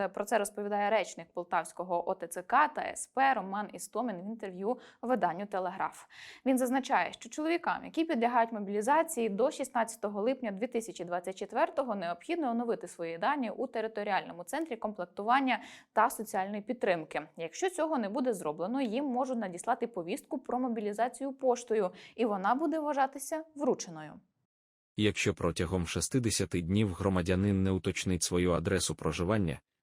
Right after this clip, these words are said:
Speaker 2: повістка може бути направлена поштою на адресу зареєстрованого місця проживання.
Speaker 1: Речник Т Ц К зауважив, що підпис військовозобов'язаного не вимагається, тоді як під час загальної мобілізації підтвердженням оповіщення про виклик до військкомату в разі надсилання повістки поштою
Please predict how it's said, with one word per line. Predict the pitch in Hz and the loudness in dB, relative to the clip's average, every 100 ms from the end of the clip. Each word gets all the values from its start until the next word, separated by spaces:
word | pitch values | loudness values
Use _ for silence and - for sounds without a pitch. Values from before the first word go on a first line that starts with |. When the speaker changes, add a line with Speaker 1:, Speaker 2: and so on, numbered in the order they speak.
| _ | _
Speaker 2:
повістка | 90 92 131 - 113 | 2 4 2 0 0
може | 90 101 101 | 2 2 2
бути | 95 107 92 | 2 2 2
направлена | 80 - 92 92 87 80 | 0 0 2 2 2 0
поштою | - 98 - 80 78 | 0 0 2 0 2
на | 80 | 2
адресу | 85 127 123 80 69 | 2 2 2 0 0
зареєстрованого | 95 87 78 - 95 90 90 82 | 0 2 2 2 2 2 2 2
місця | 87 87 - - | 2 2 0 0
проживання. | - 82 80 87 87 78 60 - _ _ _ _ _ _ _ _ - | 0 -2 0 0 2 0 -4 -10 _ _ _ _ _ _ _ _ 6
Speaker 1:
Речник | 302 311 269 | 6 6 2
Т | 269 | 2
Ц | 254 | 2
К | 269 311 | 4 4
зауважив, | 294 277 185 180 180 | 4 6 6 6 -2
що | - 247 | -4 0
підпис | 311 247 180 175 | 2 2 -4 -6
військовозобов'язаного | 180 - 233 226 220 285 349 339 294 262 | -4 0 0 0 2 2 2 2 0 2
не | 233 269 | 2 4
вимагається, | 277 233 202 156 - 180 | 2 0 -2 -6 -4 -2
тоді | 185 214 | 0 2
як | 339 330 | 2 2
під | 302 269 | -4 -2
час | 285 240 | 0 2
загальної | 269 254 196 185 | 4 4 4 0
мобілізації | 185 185 202 214 339 359 277 269 | -6 -4 0 6 6 4 -2 -2
підтвердженням | 320 320 240 214 190 254 277 247 | -2 0 6 6 6 0 -2 -2
оповіщення | 233 277 269 254 214 190 | -4 0 0 -2 -6 -4
про | 220 | -2
виклик | 233 240 202 202 | 0 -2 -4 -2
до | 220 | -2
військкомату | 190 185 - 220 370 370 220 | -2 -6 -4 0 0 0 -2
в | |
разі | 208 220 214 | 2 0 0
надсилання | 202 233 254 330 262 170 170 - | -2 -2 0 0 2 0 -4 -6
повістки | 175 320 - 233 | -4 -4 -6 -2
поштою | - 277 - 285 262 | 2 2 0 -2 0